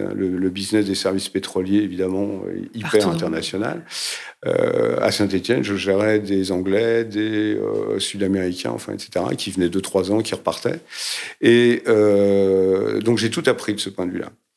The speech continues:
Speaker 1: Après, la deuxième chose que j'ai appris, c'est que, euh, il y a, il y a un truc sympa,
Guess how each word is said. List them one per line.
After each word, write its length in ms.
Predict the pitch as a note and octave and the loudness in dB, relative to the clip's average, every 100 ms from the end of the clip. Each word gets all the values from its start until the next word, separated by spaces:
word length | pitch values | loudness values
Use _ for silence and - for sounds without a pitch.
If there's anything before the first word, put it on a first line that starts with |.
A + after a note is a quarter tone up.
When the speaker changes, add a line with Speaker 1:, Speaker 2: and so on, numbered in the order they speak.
| - - - - | -18 -18 -12 -4
Speaker 1:
Après, 240 | G#2 - | -2 4
la 100 | D3 | 4
deuxième 340 | B2 D3 C3+ C3 | 6 4 4 2
chose 240 | D3 C#3+ | 0 -2
que 120 | - | 0
j'ai 160 | G#2+ A2+ | 2 4
appris, 440 | A2 - - D3+ | 4 0 -2 -2
c'est 300 | D3+ - A#2+ | -2 0 0
que, 200 | A2+ - | 0 0
euh, 640 | B2+ B2+ B2 A2 G2+ G2+ G2+ | 4 4 4 4 2 2 0
il 80 | G#2 | 2
y 80 | G#2 | 2
a, 760 | F#2+ F#2+ F#2 G1+ G1+ G1+ G1+ G#1 G#1+ G#1+ A1 A1 - - - | 2 0 -2 -2 -4 -4 -4 -6 -6 -6 -8 -8 -10 -12 -2
il 80 | G#2 | 2
y 60 | |
a 60 | G#2 | 4
un 60 | A2 | 2
truc 220 | - C#3 | -2 -2
sympa, 580 | B2 G#2+ A#2 B2+ A#2+ | -2 2 2 2 2